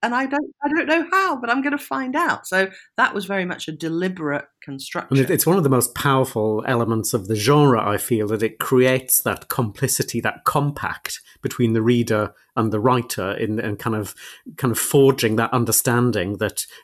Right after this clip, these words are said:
Speaker 2: n-, these things can't be possible, but you know, the writer knows, and you know as the reader that they must be possible, and somehow that there will be a resolution.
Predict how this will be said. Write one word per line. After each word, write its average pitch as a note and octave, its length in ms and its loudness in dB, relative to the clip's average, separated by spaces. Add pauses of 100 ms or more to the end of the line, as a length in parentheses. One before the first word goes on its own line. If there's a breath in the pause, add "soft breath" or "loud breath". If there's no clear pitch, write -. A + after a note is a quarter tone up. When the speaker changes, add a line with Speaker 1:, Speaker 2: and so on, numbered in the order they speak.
Speaker 2:
n-, A2+ 160 0 (100)
these A#2+ 280 2
things A2+ 260 0
can't B2 340 0
be A#2 80 -2
possible, G#2+ 420 -4
but A#2 220 -2
you A#2+ 160 0
know, A#2+ 280 2
the G#2 100 -2
writer B2+ 320 2
knows, G2+ 300 0
and G#2+ 140 -2
you D3 140 6
know A2+ 200 4
as A2+ 100 2
the G#2+ 100 0
reader A#2+ 280 4
that F#2+ 200 -2
they A2 120 0
must C#3+ 340 0
be A2 80 -2
possible, G#2 420 -4
and G#2+ 120 -2
somehow A#2+ 480 2
that G2+ 160 -6
there A#2 100 -2
will A2 180 -2
be A2 120 -4
a G#2 60 0
resolution. A2 600 -2